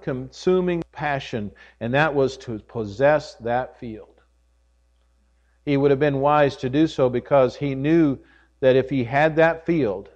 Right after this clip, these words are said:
he had riches beyond anything that would have cost him to obtain it. He would have gladly given up everything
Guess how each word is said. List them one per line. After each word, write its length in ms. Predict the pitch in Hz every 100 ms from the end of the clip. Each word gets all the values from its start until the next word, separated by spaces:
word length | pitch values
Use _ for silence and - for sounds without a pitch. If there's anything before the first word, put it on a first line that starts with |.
| _ _ _ _ _ _ -
he 140 | 127
had 260 | 117 117 107
riches 380 | 135 139 131 110
beyond 380 | 113 117 120 117
anything 400 | 127 135 131 117
that 140 | 104
would 140 | 113
have 140 | 107 -
cost 360 | - 120 -
him 140 | 123 110
to 100 | 117
obtain 340 | 104 - 113
it. 200 | 95 - _ _ _ _ _ _ _ _ _ _
He 120 | 151
would 140 | 151 131
have 120 | 117
gladly 360 | 131 151 160 143
given 300 | 151 147 147
up 260 | 139 - -
everything 720 | 175 165 143 131 123 110